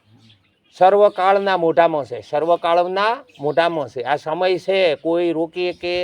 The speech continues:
નહીં. સમય છે ને, એ કાળ સ્વરૂપ છે. આજ બધાયનો સમય બધાયને ભરખી રહ્યો છે. આ એક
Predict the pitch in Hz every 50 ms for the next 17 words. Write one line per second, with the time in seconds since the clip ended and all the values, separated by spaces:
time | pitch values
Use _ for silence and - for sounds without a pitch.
0 | 165 - - 135 165 170 160 123 - - _ _ _ _ - 160 160 175 196 202
1 | 202 202 180 160 190 214 220 220 226 214 196 160 _ _ _ _ _ - - 175
2 | 185 180 180 - - 170 165 170 170 170 170 165 165 156 143 - - 143 139 135
3 | 127 104 - - - - _ _ _ - _ _ _ _ _ _ _ _ _ _
4 | _ _ _ _ _ _ _ _ _ _ _ _ _ _ _ _ _ _ _ _
5 | _ _ _ _ _ _ _ _ _ _ _ _ _ _ _ _ _ _ _ _
6 | _ _ - _ _ _ - 107 120 117 127 123 127 113 - 151 160 170 170 170
7 | 160 - - 151 156 160 165 165 165 165 - _ _ _ _ _ _ - 127 135
8 | 107 156 160 170 175 180 170 127 123 139 135 - 160 156 147 139 123 113 104 -
9 | - _ _ _ _ _ _ _ _ _ _ _ _ _ _ - _ - _ _
10 | _ - _ _ _ _ _ - 139 151 151 151 170 190 185